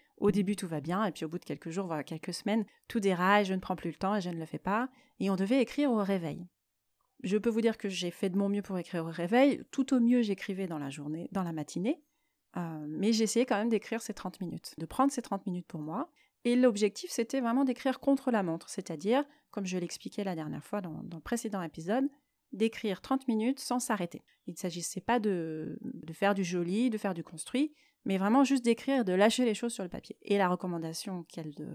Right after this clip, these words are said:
que la méthode donnait, c'était également de ne pas se relire. On avait le droit de se relire au bout de la fin de la période, euh, d'écriture, c'est-à-dire je crois que c'était trente jours ou soixante jours, et de, à ce moment-là,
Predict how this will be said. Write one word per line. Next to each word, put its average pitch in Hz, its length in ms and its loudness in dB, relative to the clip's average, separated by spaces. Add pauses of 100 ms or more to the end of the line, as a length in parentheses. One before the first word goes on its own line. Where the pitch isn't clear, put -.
(120)
que - 80 -10
la - 200 -8 (480)
méthode 180 440 -2
donnait, 165 360 0
c'était 226 300 0
également 196 280 2
de 262 100 6
ne 233 80 2
pas 269 180 4
se 254 160 -4
relire. 175 360 -4 (600)
On 185 80 0
avait 190 200 4
le 196 60 0
droit 220 140 4
de 226 60 -12
se - 120 -6
relire 175 420 -2
au 156 80 -6
bout 165 160 -10
de 170 260 -6 (560)
la 165 140 -4
fin 214 180 0
de 208 40 2
la 190 100 0
période, 175 440 0
euh, 156 320 -6
d'écriture, 165 540 -6
c'est-à-dire 165 300 -8
je - 80 -16
crois 180 120 -8
que - 60 -10
c'était 170 220 -8
trente 180 260 -10
jours 233 160 -6
ou 202 60 -6
soixante 185 360 -8
jours, - 200 -8 (440)
et 269 220 6
de, 180 340 -2 (360)
à 226 180 6
ce - 140 0
moment-là, 196 520 2